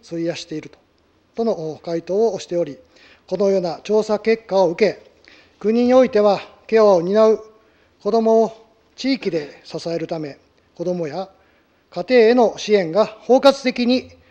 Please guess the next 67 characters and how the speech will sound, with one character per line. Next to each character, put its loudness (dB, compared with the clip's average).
行 -2
わ 2
れ 2
る 0
こ -6
と -4
を 2
目 -8
的 -10
と -12
し -16
て、 -8
ヤ 0
ン 0
グ -2
ケ 2
ア 4
ラ -4
ー -6
支 -4
援 2
マ 4
ニ 2
ュ 4
ア 0
ル -2
が 0
作 -8
成 -4
さ -6
れ -6
た -4
と -8
こ -10
ろ -6
で -8
ご -8
ざ -10
い -10
ま -12
す。 -20
ま -2
あ、 -14
こ 0
の 4
よ 8
う 6
な 4
状 6
況 6
の 4
下、 2
本 -4
市 -6
に -4
お 0
け 4
る 2
ヤ 2
ン 0
グ -2
ケ 2
ア 6
ラ 2
ー 0
へ 2
の 0